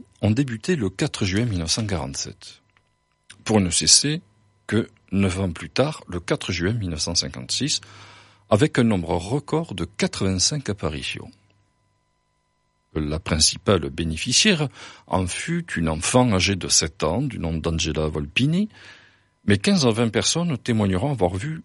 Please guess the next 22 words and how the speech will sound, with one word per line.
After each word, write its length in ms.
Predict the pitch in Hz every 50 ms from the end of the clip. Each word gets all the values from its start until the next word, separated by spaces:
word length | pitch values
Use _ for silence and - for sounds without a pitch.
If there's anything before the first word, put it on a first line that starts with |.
| - -
les 220 | 90 85 87 82
traces 360 | - - - - 147 - -
de 140 | - 82 80
pieds 240 | 80 - - 135 131
laissées 300 | 113 90 80 - - 135
sur 200 | - - - 73
le 80 | 73 82
sol 300 | - - 143 143 131 -
par 180 | - 85 85
la 100 | 67 71
dame 300 | 73 87 101 117 92 73
venue 320 | 73 - 73 73 71 69 69
du 100 | 85 117
ciel. 280 | - - 80 67 - - - - - - - - - _
Et 60 | 98 90
encore 380 | 98 107 - 143 110 90 92
cinq 240 | - - 165 147 -
à 60 | 107
six 160 | - - 135
mille 240 | 123 127 131 101 90
personnes 340 | - 104 104 - - 170 151
assisteront 800 | - - - - - - - - _ - 104 95 92 82 -